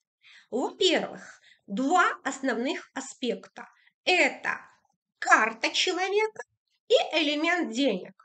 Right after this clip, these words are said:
Мы щас не говорим ни о здоровье, ни об отношениях, ни о чём. Мы говорим только о карте человека и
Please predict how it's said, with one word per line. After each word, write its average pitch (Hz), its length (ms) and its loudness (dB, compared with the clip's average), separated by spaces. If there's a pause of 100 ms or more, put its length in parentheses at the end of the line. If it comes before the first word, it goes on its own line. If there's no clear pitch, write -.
(120)
Мы 440 60 -10
щас 381 220 -4
не 392 100 -2
говорим 349 540 0
ни 427 280 2
о 415 40 -4
здоровье, 320 760 -6
ни 302 160 -6
об 330 200 -2
отношениях, 311 920 -4
ни 320 100 -6
о - 80 -4
чём. 247 300 -4
Мы 269 120 0
говорим 302 420 -4 (100)
только 254 500 -2 (260)
о 226 220 0
карте 202 560 -2
человека 494 680 -2 (280)
и 349 120 4